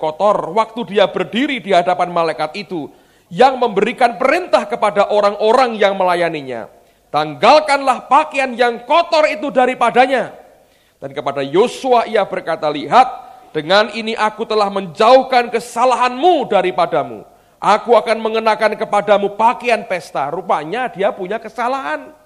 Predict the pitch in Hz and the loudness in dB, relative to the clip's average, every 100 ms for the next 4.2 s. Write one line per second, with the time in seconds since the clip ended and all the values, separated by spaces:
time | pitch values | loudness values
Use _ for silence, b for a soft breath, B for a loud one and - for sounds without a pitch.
0 | _ _ _ _ _ _ _ _ _ _ | _ _ _ _ _ _ _ _ _ _
1 | _ _ _ _ _ _ - 294 311 302 | _ _ _ _ _ _ 0 0 2 -2
2 | 285 294 302 302 - 302 294 302 294 294 | -2 -2 0 0 2 2 2 0 0 0
3 | 277 285 294 294 294 277 285 285 269 254 | -2 2 2 2 -2 -6 -6 -4 -6 -10
4 | 208 _ | -12 _